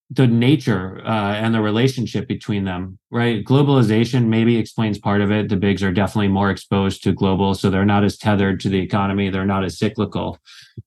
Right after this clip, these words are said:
Um, but something definitely feels off. And I feel like consumer discretionary is part of the area where it feels especially off, because those kinds of companies, you know,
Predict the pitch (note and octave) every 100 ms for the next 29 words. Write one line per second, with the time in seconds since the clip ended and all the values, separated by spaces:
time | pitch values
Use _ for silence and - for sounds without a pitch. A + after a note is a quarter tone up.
0 | - - G#2+ G2+ F#2 F#2 B2 A2 - -
1 | F3 F3+ G#3+ C3 C#3+ B2+ C3+ A#2+ B2 A2+
2 | G2+ A2 A2 G2+ G#2+ G2+ - E3 E3 D#3
3 | C3 B2+ B2 C#3+ A#2 G2+ - A#2+ A2 -
4 | G#2 G2+ F#2+ F#2 - A2+ A2 G2 G2 G#2+
5 | G2+ F#2+ F#2+ F#2+ F#2+ A2+ G#2 G2+ - -
6 | - - _ - B2+ - A#2+ - A#2 G2+
7 | G2 F#2+ F#2+ - G#2 A2+ G2+ G2 A#2+ A2+
8 | A#2+ A#2 G#2 - A2+ A2+ A2+ A2+ G#2+ -
9 | _ _ _ _ _ _ - - C#3 A#2
10 | G#2 G2